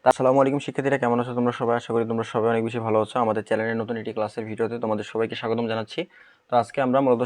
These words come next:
সপ্তম শ্রেণীর উৎপাদকীয় বিশ্লেষণ নামক যে একটা টপিক আছে গণিতের, এই টপিকের বিষয়ে নিয়ে আলোচনা করব। তো আজকে আমরা প্রত্যেকটা টাইপ থেকে আমি একটা করে উৎপাদকীয় বিশ্লেষণ করে দেওয়ার চেষ্টা করব। তো এটা হচ্ছে তোমাদের উৎপাদকীয় বিশ্লেষণের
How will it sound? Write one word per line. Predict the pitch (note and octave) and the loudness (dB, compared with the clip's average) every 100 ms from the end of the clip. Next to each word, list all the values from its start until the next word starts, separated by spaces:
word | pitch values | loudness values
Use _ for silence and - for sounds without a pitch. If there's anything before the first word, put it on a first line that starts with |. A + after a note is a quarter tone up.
| - | 0
সপ্তম | B2+ - C3 | -2 -2 -4
শ্রেণীর | B2+ A#2+ C3+ C3 | 0 0 2 0
উৎপাদকীয় | - C3 C3 B2 | 0 0 0 0
বিশ্লেষণ | A#2+ B2+ C3 B2 | -2 -4 -2 0
নামক | A#2 A2 | 0 -2
যে | A2+ A2+ | -2 -2
একটা | A#2 | -2
টপিক | A2+ A#2+ A#2+ | -2 0 2
আছে | G#2+ A2+ | 0 0
গণিতের, | A2 A2+ C#3 C3 | -2 -2 -2 -2
এই | A#2 | -2
টপিকের | A2+ A#2 A#2 A2 | -2 -2 -2 -2
বিষয়ে | G#2 A2+ A2 - - _ | -2 -2 -2 -4 -20 _
নিয়ে | A2+ A#2+ | 0 2
আলোচনা | A#2 A#2+ A#2 | 2 2 0
করব। | A#2 A2+ D3 | 2 2 2
তো | A#2+ A2 | 2 2
আজকে | - - B2 | 0 -4 0
আমরা | A#2+ C3 | 4 2
প্রত্যেকটা | - - - C#3 B2 | 2 -10 -6 -4 0
টাইপ | A2+ A#2 A#2+ | 4 2 2
থেকে | A#2+ B2+ | -6 -2
আমি | B2 A2 | -2 -2
একটা | - | -2
করে | A2 B2 | 0 0
উৎপাদকীয় | A2+ A2 A2+ A2 | 2 0 2 0
বিশ্লেষণ | A2+ A2 B2 | -2 -4 -4
করে | B2 A#2+ | 4 4
দেওয়ার | A2 G#2 | 6 2
চেষ্টা | A#2 - G#2 | -2 -8 -8
করব। | G2 F2+ - _ _ _ _ | -6 -8 -12 _ _ _ _
তো | C#3 | 0
এটা | C3 | 2
হচ্ছে | C3+ C#3+ | 2 4
তোমাদের | C#3 C3+ C3 | 4 6 4
উৎপাদকীয় | B2 B2 B2+ B2+ | 4 4 4 4
বিশ্লেষণের | B2 C#3 C3 | 2 2 4